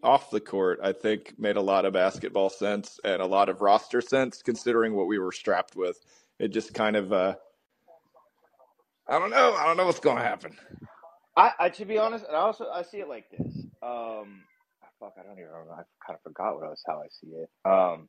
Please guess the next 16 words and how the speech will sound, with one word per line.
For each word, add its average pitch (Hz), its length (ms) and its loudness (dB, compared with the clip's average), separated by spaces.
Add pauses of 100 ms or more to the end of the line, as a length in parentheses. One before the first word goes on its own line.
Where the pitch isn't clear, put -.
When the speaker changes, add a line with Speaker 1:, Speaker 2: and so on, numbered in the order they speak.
Speaker 2:
<laughs> - 800 -2
it, 190 300 0 (320)
it, 175 220 2 (2000)
li-, 339 220 -2 (100)
them 190 360 0
lis-, 175 160 -4
just - 240 -16
listening 139 500 -14
to 165 100 -4
Luka, 160 540 -2 (160)
um, 110 400 -4 (460)
I 120 100 -4
was 127 180 -8
listening 123 440 -10
to 110 140 -6
another, 107 540 0